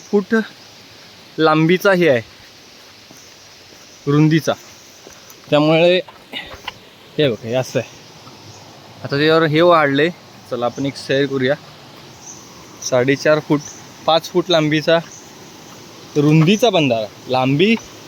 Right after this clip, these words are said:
साठ सत्तर फूट आहे, पण रुंदीचा बंधारा. आणि आपण आता बरोबर मिडवर आहे.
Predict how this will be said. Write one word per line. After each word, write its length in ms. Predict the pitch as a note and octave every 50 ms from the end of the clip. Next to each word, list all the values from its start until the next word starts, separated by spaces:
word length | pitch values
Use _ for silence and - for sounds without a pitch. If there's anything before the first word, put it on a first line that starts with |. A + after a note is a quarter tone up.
| - -
साठ 160 | - F3 F3+ -
सत्तर 300 | - F3 - - F#3 F#3+ - -
फूट 160 | F#3 D#3+ E3
आहे, 100 | D3+ F#3 - - - - - - - -
पण 120 | E3 E3 D#3
रुंदीचा 480 | D3+ D3+ D3+ D3+ D3 E3 E3 E3 E3
बंधारा. 320 | C#3+ C#3+ C#3 C3 C#3 C#3 D3
आणि 140 | D#3 E3+ F#3+ - - - - - - - - - - - - - - - - - - - - - - - - - - - - - - - - - -
आपण 260 | - - - - E3+
आता 200 | F3+ F#3 E3 G3+ F#3+
बरोबर 400 | E3 F3 F3+ G3 F#3+ F#3+ G#3+ G3+
मिडवर 460 | G3+ G3 G3+ G#3+ G3+ G#3+ G#3 G3 E3+
आहे. 140 | D3+ C3+